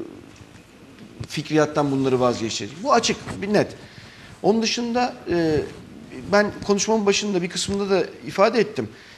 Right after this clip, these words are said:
Yani silah bırakma olabilir. E, bir müddet ateşke-, yani ateşkes demiyorum da silah bırakma veya eylem yapmama olabilir. Yani bunların hepsi olabilir. Daha önce de oldu bunlar. Yani bu ilk defa olan bir şey değil esasında.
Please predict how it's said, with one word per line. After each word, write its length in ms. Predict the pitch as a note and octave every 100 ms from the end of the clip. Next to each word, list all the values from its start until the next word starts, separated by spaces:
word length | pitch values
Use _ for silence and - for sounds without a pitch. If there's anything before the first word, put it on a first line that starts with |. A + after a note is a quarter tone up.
| -
Yani 200 | E3 E3+
silah 460 | - - F#3 G3+ F3+
bırakma 300 | G3 G3+ F#3+
olabilir. 580 | F3+ F3+ F3 F#3 - - - - - -
E, 340 | C#3 B2+ A#2+ - A2+ - - - -
bir 160 | D#3 G#3
müddet 400 | F#3+ E3 F#3+ D3+
ateşke-, 460 | D3+ F3 - F3+ -
yani 280 | D3+ C#3+ D3
ateşkes 500 | A#2 D3+ E3+ F#3+ F3
demiyorum 240 | A#3 F3
da 40 | C3+
silah 380 | - F3 F3 E3+
bırakma 300 | E3 E3+ D#3
veya 180 | D#3+
eylem 360 | C3+ D#3 F3 F3+
yapmama 360 | F#3+ F3+ E3+ D#3+
olabilir. 440 | D3 C#3 C3 D3
Yani 220 | C3 C3
bunların 220 | D3+ E3+
hepsi 240 | F#3 - G3+
olabilir. 200 | F#3 D3
Daha 160 | E3+
önce 160 | G#3+ B3+
de 40 |
oldu 240 | A3 D3 C3
bunlar. 340 | A#2+ G#2+ - - A#2+
Yani 260 | B2 B2+
bu 80 | C#3+
ilk 160 | D3 E3+
defa 180 | D3+
olan 260 | D#3 D#3 D#3
bir 60 | D3+
şey 160 | G#3+
değil 140 | G#3+ D#3
esasında. 480 | C3+ B2 A#2 A2+